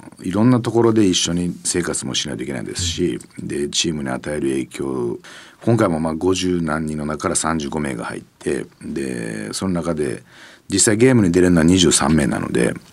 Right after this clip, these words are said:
Speaker 1: で、その他の選手が、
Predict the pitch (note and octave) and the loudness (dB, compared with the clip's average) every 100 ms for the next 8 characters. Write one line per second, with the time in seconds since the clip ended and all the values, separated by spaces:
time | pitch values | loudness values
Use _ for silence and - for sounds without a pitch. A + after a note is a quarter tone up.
0 | - - D2 A#1 A#1 G#2+ G2+ E2 E2 E2 | -12 -2 2 2 2 0 -2 -4 -4 -2
1 | - F2 E2+ F2+ F#2 C#3+ A2 F#2+ E2+ D2+ | 2 4 4 2 2 2 4 4 4 4
2 | - - A1 G1+ G1+ G1+ G1+ A2+ A#2 | 2 2 2 2 0 0 2 2 2